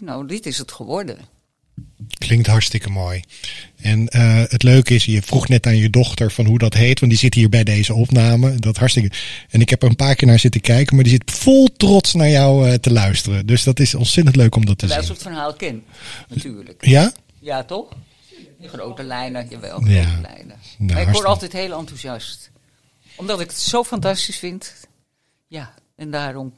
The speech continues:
Speaker 1: kan ik er ook niet mee stoppen. Hè?
Speaker 2: We gaan wel met deze podcast nu stoppen.
Speaker 1: <laughs> We gaan
Speaker 2: We hebben een hele mooie, eh, m-, mooie samenvatting. Dank voor jouw, eh,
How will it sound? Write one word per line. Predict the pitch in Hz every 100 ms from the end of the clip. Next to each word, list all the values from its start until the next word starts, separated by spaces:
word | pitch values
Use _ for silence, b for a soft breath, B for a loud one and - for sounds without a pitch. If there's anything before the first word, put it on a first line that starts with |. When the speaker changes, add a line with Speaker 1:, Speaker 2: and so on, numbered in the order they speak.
| -
Speaker 1:
kan | - 135
ik | 139
er |
ook | 131 120
niet | 117
mee | 123
stoppen. | - 180 185 262 _ _ _ _ _
Hè? | - 359 453 _ _ _ _ _ _ B B B B B B _ _ _
Speaker 2:
We | -
gaan | - 131
wel | 147
met | 156 143
deze | 127 -
podcast | - - 131
nu | 139
stoppen. | 123 143 135 233
Speaker 1:
<laughs> | _ -
We | 240
gaan | - - -
Speaker 2:
We |
hebben | 123 139
een | 139
hele | 135 139 165
mooie, | 147 143 139 127 123 123
eh, | 127 120 120
m-, | 123 127
mooie | 135 127 131 120
samenvatting. | - 135 147 - 131 156 135 110
Dank | 156 196
voor | - 156
jouw, | 135 127 120
eh, | 113